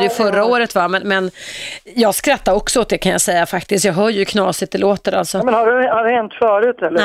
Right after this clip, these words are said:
Speaker 1: Nej, nej. <laughs>
Speaker 2: Ja, det var riktigt kul och du försökte verkligen att vara så här. Ja, det var, ja, jag skrattade så jag får dö. Jag får skratta åt Gert och hans näshår, men det där tog priset.
Speaker 1: Gjorde du det?
Speaker 2: Ja,
Speaker 1: <laughs> Då
Speaker 2: gud,
Speaker 1: ska jag
Speaker 2: vad
Speaker 1: säga
Speaker 2: jag
Speaker 1: till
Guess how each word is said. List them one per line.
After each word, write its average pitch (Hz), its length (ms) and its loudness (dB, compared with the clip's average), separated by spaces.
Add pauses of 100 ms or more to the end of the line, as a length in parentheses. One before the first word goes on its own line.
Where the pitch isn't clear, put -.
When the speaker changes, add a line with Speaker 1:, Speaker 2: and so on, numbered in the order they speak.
Speaker 1:
Nej, 160 260 -4 (140)
nej. 180 320 0 (180)
<laughs> 226 120 2 (1600)
Speaker 2:
Ja, - 120 2
det 320 120 2
var 302 160 2
riktigt 277 680 -2
kul 240 240 4
och 233 80 4
du 247 120 -4
försökte 254 680 -2
verkligen 196 540 0
att 180 100 0
vara 220 440 0
så 196 100 -8
här. 175 120 0
Ja, 208 60 2
det 220 80 2
var, 240 180 0
ja, - 180 -2
jag 233 160 2
skrattade 233 300 -4
så - 60 -6
jag 190 80 2
får 202 80 0
dö. 170 120 -10
Jag 202 140 0
får 254 100 0
skratta 226 320 -2
åt - 180 -6
Gert 185 360 -2
och 185 80 0
hans 165 180 -8
näshår, 175 480 0
men 180 140 -4
det 190 100 0
där 196 200 0
tog 165 220 -14
priset. 175 560 -4
Speaker 1:
Gjorde 240 160 2
du 277 60 2
det? 190 200 4 (320)
Speaker 2:
Ja, 220 140 2 (140)
Speaker 1:
<laughs> 196 140 2
Då 190 40 -14
Speaker 2:
gud, 208 100 0
Speaker 1:
ska 226 140 0
jag 240 60 4
Speaker 2:
vad 247 40 0
Speaker 1:
säga 240 160 2
Speaker 2:
jag 233 80 -2
Speaker 1:
till 262 100 0